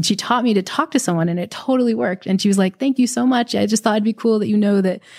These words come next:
you know, people are spreading this message and talking to people on the plane." And here I'm sitting with my laptop and I looked at the guy next to me and I was like,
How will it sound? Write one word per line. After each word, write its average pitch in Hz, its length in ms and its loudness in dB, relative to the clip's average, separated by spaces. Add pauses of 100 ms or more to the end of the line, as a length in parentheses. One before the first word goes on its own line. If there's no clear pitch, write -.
you 185 80 0
know, - 20 -4
people 202 240 0
are 202 60 2
spreading 202 320 0
this 196 140 0
message 202 280 0
and 185 100 -4
talking 202 200 2
to 202 80 0
people 196 180 -2
on 190 60 2
the 185 60 -2
plane." 190 200 0 (220)
And 185 80 -4
here 247 100 4
I'm 233 140 0
sitting 226 240 0
with 208 80 0
my 185 100 2
laptop 190 540 -2
and 180 80 -2
I 180 60 2
looked 233 280 2
at 262 120 0
the 233 80 0
guy 214 260 0
next 220 200 0
to - 80 -2
me 196 80 2
and 185 80 2
I 175 40 2
was 180 100 -2
like, 175 240 -2